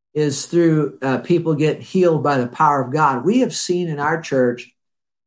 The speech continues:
over twenty-five years, hundreds and hundreds and hundreds of people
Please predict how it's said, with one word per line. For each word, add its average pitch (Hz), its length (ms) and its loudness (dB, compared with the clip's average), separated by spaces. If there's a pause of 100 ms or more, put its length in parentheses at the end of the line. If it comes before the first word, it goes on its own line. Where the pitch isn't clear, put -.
over 139 180 0
twenty-five 175 720 0
years, 120 580 -2 (420)
hundreds 220 600 0
and 131 260 -6
hundreds 185 640 -2
and 139 240 -10
hundreds 139 680 -4
of 123 200 -6
people 139 580 -4